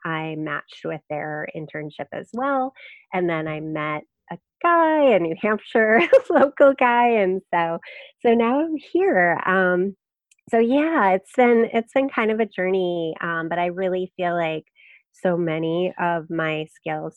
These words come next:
from advertising, you know, especially copywriting, are so applicable to our field. So I think that's kind of why it's, it's almost a little bit of an unfair <laughs> advantage that I've had when it comes to understanding marketing and ideal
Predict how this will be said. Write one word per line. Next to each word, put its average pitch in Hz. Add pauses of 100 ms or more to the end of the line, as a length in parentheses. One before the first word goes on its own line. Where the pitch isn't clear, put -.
(120)
from 156 (180)
advertising, 160 (100)
you 175
know, 160
especially - (120)
copywriting, 156
are 160
so 160 (100)
applicable 156 (140)
to 156
our 160
field. 175 (460)
So 185
I 175
think 170
that's 170
kind 160
of 156
why 160
it's, 156 (140)
it's 175
almost 185
a 160
little 165
bit 175
of 190
an 202
unfair 202
<laughs> 240
advantage 220
that 202
I've 196
had 190
when 175
it 151 (100)
comes 160 (240)
to 156 (520)
understanding 165
marketing 156
and 160
ideal 156